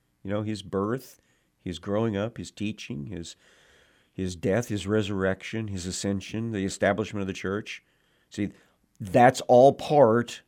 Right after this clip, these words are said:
of the last days, the beginning of the final phase. Uh, they will wrap up with his second coming.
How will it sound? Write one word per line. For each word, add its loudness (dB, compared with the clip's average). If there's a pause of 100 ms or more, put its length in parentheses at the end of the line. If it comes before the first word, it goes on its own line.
(180)
of 2 (180)
the 4 (100)
last 4
days, -2
the -6
beginning 2 (460)
of 0
the 2 (1040)
final 2
phase. 2 (340)
Uh, 4 (100)
they 6
will 6
wrap 4 (100)
up 0 (320)
with -2
his 0
second -4
coming. -8